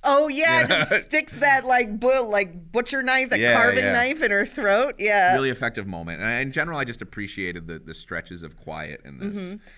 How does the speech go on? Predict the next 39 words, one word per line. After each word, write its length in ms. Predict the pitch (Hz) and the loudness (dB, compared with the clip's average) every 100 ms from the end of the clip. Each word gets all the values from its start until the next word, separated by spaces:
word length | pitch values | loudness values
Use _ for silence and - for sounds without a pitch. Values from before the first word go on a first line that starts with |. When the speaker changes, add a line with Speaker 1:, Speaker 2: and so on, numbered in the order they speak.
| - - | -20 -20
Speaker 2:
You 80 | - | -10
know? 60 | - | -2
Speaker 1:
Uh, 260 | 196 175 - | 0 0 -4
one 320 | 190 226 285 | -6 -4 -2
mo-, 160 | 294 220 | -4 -4
one 300 | 202 214 226 | -4 -4 -6
of 100 | 220 | -10
the 80 | 208 | -10
things 320 | 214 196 190 | -10 -12 -8
about 220 | 180 170 | -8 -8
the 60 | 170 | -10
quiet 340 | 175 147 127 | -8 -6 -6
that 80 | 147 | -6
I 60 | |
really 260 | 156 156 147 | -6 -6 -8
liked 400 | 139 135 - - | -8 -10 -14 -12
was 300 | 151 135 - | -8 -8 -10
in 160 | 165 147 | -12 -12
the 60 | |
crypt, 360 | - 175 180 180 | -10 -6 -6 -6
how 100 | 180 | -8
they 120 | 156 | -8
would 100 | 147 | -8
cut 180 | 180 - | -12 -14
to 80 | 151 | -16
the 80 | |
crypt 300 | 143 156 - | -12 -12 -12
Speaker 2:
Yeah. 60 | 202 | -12
Speaker 1:
occasionally, 680 | 220 214 220 247 254 262 - | -8 -8 -8 -8 -8 -8 -8
and 300 | 175 165 156 | -6 -6 -8
you 100 | 175 | -12
couldn't 200 | - 381 | -12 -14
hear 160 | 269 196 | -10 -12
anything 360 | 147 254 - - | -12 -16 -16 -18
down 180 | - | -20
in 80 | 50 | -20
the 60 | - | -20
crypt. 280 | - - - | -20 -16 -10
Speaker 2:
Totally. 220 | 98 | -8